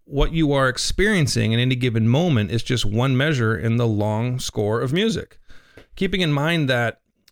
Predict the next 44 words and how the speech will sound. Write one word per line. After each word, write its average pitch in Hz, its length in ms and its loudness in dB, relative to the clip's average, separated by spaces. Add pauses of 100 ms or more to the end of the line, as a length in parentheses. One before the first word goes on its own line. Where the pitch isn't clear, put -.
this 147 200 -2
is - 100 -2
just 131 260 -4
one 147 320 0
part 151 280 2
of 135 60 0
the 123 100 0
system 117 520 0
might 120 280 2
help - 200 2
you 139 120 0
ride 123 280 0
out 117 220 -2
the 117 80 -2
minor 113 640 0
notes 117 340 0
of 101 100 -4
a 101 40 -2
downturn. 98 580 -2 (500)
And 120 120 -4
because 151 280 0
you 160 120 0
are 143 100 2
aware 127 720 0
of 127 180 -2
that 123 140 -2
market 120 320 -4
history, 120 600 -2 (640)
you 151 100 -8
can 170 120 -6
take 165 200 2
advantage 120 500 -2
of 120 500 -2
the 117 360 0 (200)
third 120 320 -2
tip, - 300 0
which 113 180 0
is 113 160 -2
don't 123 480 0 (100)
check - 420 -2
your 120 100 0
portfolio 113 760 2
too 113 320 -2
often. 123 540 -4